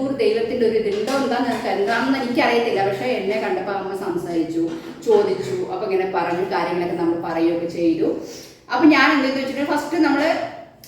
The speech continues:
എന്താ പറയാ, ഇരുന്നൂറ് രൂപ കൊടുത്തില്ലേ, എന്നിട്ട് പിന്നെ ഞാൻ എന്ത് ചെയ്തു വെച്ചിട്ട് നമ്മള്, ഞാൻ ഇത് പറയുന്നത് വേറെ ഒന്നും കൊണ്ടില്ല, നമ്മള് വലിയ ആൾക്കാരൊന്നും അല്ല, ഏ,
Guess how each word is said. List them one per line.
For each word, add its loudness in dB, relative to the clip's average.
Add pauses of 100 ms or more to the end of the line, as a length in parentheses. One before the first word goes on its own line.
(320)
എന്താ 2
പറയാ, 0
ഇരുന്നൂറ് 0
രൂപ 2
കൊടുത്തില്ലേ, -2
എന്നിട്ട് 2
പിന്നെ -2
ഞാൻ 2
എന്ത് 0
ചെയ്തു 0
വെച്ചിട്ട് -4
നമ്മള്, -2 (220)
ഞാൻ 0
ഇത് -2
പറയുന്നത് 4
വേറെ 2
ഒന്നും 0
കൊണ്ടില്ല, 0
നമ്മള് -2
വലിയ -2
ആൾക്കാരൊന്നും 4
അല്ല, 0
ഏ, -8